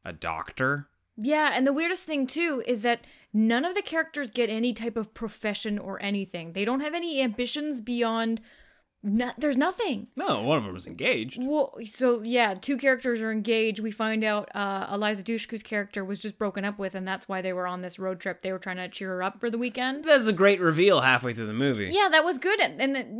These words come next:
Speaker 2: you kinda need to know very little about her, but I don't know anything about her at all. I don't know if she's resourceful in her job. I don't know where she lives. I don't <laughs> know what, like, what she does. I don't know who she is.
Speaker 1: No. Like
Speaker 2: I, we don't know who anybody is.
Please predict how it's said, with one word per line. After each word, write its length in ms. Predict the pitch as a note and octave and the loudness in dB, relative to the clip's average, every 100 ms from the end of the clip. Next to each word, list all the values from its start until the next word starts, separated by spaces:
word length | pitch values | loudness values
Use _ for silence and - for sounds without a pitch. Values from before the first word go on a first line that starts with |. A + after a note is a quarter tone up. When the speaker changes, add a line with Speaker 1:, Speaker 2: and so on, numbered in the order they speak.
| C4 | 0
Speaker 2:
you 100 | B3+ | 0
kinda 260 | C4 B3 | 2 2
need 200 | B3 A#3+ | 2 2
to 60 | A3+ | 0
know 220 | A3 G#3+ | 0 0
very 240 | G3+ G3+ | 0 -2
little 220 | G3+ G#3+ A#3+ | 0 2 2
about 260 | G#3 G3+ | 2 -2
her, 120 | G#3 | -2
but 180 | F#3 - - | -2 -4 -2
I 80 | C#4+ | 0
don't 140 | E4+ | 2
know 100 | D#4 | 4
anything 300 | D4+ D#4+ C#4+ | 2 0 0
about 260 | B3 B3 A3 | 2 0 0
her 260 | A#3 G#3+ _ _ _ - | -4 -6 _ _ _ -2
at 160 | A#3+ | 2
all. 280 | C4 C#4 F#3+ - | 2 2 0 -2
I 80 | |
don't 140 | A3+ A3 | 0 0
know 100 | A3 | 0
if 80 | G#3 | -2
she's 240 | A3+ G3+ - - - | -4 -6 -12 -16 -4
resourceful 680 | A3+ G#3+ A3 G#3+ - G#3 G#3+ | -2 2 0 -2 -2 -2 -2
in 100 | F#3+ | -2
her 140 | F3+ | -6
job. 500 | F#3 G#3 G#3+ A#3 A#3 - - | -2 2 4 4 2 -6 -6
I 140 | A3 | -2
don't 160 | G#3+ G3+ | 0 -2
know 320 | F#3+ F#3 F#3 _ _ | -2 -4 -6 _ _
where 200 | G#3 A3 | 0 0
she 200 | G#3 F#3 | 0 -6
lives. 500 | F3+ G#3+ A#3+ B3 - - - | 0 4 6 4 -2 -14 -4
I 120 | G#3+ | 0
don't 160 | A3+ C4+ | 2 4
<laughs> 180 | D4 C4 | 4 6
know 260 | D4 C#4+ | 8 8
what, 340 | B3+ B3+ C4 - - | 8 6 2 2 -4
like, 220 | B3 A#3+ | 0 0
what 320 | A3+ A3+ C4+ | 0 0 0
she 180 | - C#4 | 0 2
does. 280 | B3 F#4 A#4 | 4 4 6
I 100 | D#4 | 4
don't 80 | G4+ | 6
know 120 | B4 | 8
who 120 | G#4 D5+ | 8 6
she 260 | - D#4+ A3+ | 4 2 2
is. 260 | F#3 - | 0 -2
Speaker 1:
No. 440 | B2 D3 C3+ A2 F#2+ _ _ _ _ | 0 2 2 -2 -6 _ _ _ _
Like 200 | - B3+ | -2 -2
Speaker 2:
I, 20 | - | 2
we 100 | E4 | 2
don't 120 | F#4 | 2
know 100 | G4 | 2
who 100 | F#4+ | 2
anybody 440 | G4 G#4+ A#3 - | 2 2 2 -2
is. 160 | - | -12